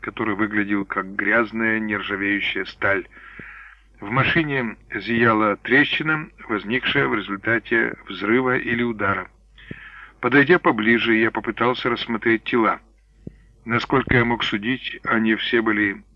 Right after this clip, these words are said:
мёртвыми и лежали как снаружи, так и внутри. Те, что снаружи, были выброшены в результате удара.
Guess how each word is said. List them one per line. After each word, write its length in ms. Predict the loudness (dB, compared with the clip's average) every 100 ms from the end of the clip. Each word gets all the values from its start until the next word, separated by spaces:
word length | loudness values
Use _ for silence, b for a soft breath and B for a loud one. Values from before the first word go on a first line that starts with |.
| -14
мёртвыми 640 | -4 -2 -2 -2 -2 -2 -6 _ b b
и 100 | -2
лежали 580 | 0 2 2 4 4 2 B B B -6
как 180 | -4 -4
снаружи, 480 | -2 0 0 -2
так 260 | -2 -4 -2
и 20 |
внутри. 480 | -4 -4 -4 -2 -2 -6 _ B B B B B B 0
Те, 180 | 2
что 200 | 2 0
снаружи, 720 | -4 0 2 2 2 0 0 -2
были 340 | 0 2 4
выброшены 640 | 4 2 2 2 0 -2 -2
в 60 |
результате 560 | -2 -2 -2 -2 -2 -2
удара. 440 | -2 0 -2 -2